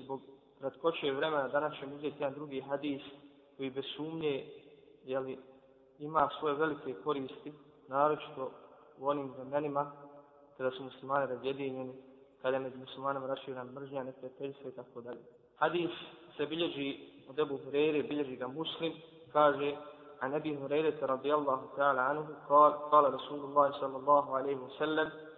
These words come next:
la tahasadu, wa la tanajašu, wa la tabagadu, wa la tadabaru, wa la jebi' ba'dukum ala bej'i ba'd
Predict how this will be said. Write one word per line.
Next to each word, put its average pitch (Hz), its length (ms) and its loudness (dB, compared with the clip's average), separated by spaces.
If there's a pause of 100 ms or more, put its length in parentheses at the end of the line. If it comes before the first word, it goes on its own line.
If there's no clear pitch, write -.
(120)
la 156 300 8
tahasadu, 151 840 4 (460)
wa 151 140 6
la 156 180 8
tanajašu, 151 840 0 (300)
wa 147 100 4
la 151 140 8
tabagadu, 147 760 6
wa 147 100 4
la 147 140 6
tadabaru, 135 680 4 (120)
wa 151 120 6
la 151 120 10
jebi' 147 440 2
ba'dukum 143 540 6
ala 147 240 6
bej'i 139 340 0
ba'd 139 240 6